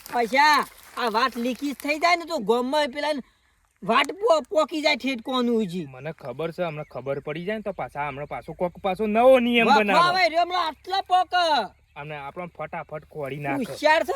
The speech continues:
Speaker 1: ઘણો હોશિયાર છે. હમણાં હું પેલા ટેલિફોન લગાવું.
Speaker 2: લગાવ. લગાવજો.
Speaker 1: હેલો. તકોજી બોલે.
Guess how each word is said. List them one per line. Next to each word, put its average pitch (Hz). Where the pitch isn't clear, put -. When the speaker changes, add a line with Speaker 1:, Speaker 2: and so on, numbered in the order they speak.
Speaker 1:
ઘણો 269
હોશિયાર 269
છે. 262
હમણાં 220
હું 226
પેલા 220
ટેલિફોન 165
લગાવું. 170
Speaker 2:
લગાવ. 127
લગાવજો. 156
Speaker 1:
હેલો. 214
તકોજી 147
બોલે. 135